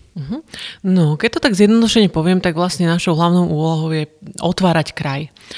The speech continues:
Hej, čo to všetko znamená, to môžeme sa teda o tom porozprávať, ale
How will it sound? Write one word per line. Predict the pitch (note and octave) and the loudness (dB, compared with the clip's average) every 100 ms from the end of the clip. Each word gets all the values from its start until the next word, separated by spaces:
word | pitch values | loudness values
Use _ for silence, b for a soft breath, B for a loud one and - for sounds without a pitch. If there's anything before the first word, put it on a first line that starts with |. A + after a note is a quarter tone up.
| B - | B -8
Hej, | E3 G#3+ | -6 -4
čo | |
to | A3 G#3+ | -4 -4
všetko | A3+ - A3 F#3+ C#3 | -6 0 2 2 0
znamená, | D3 D#3 G3 A3 A3+ | 0 0 2 2 2
to | G3 E3 | 0 -2
môžeme | D#3+ E3+ | -2 -2
sa | - D#3 | -4 -10
teda | G#3 - F3 F3 | -16 -10 -4 -2
o | E3 | -2
tom | F3 D#3+ | -4 -4
porozprávať, | D#3+ D#3+ - G3+ G#3+ A3+ - | -2 -4 -2 0 2 0 0
ale | E3 E3+ F3 | 0 2 2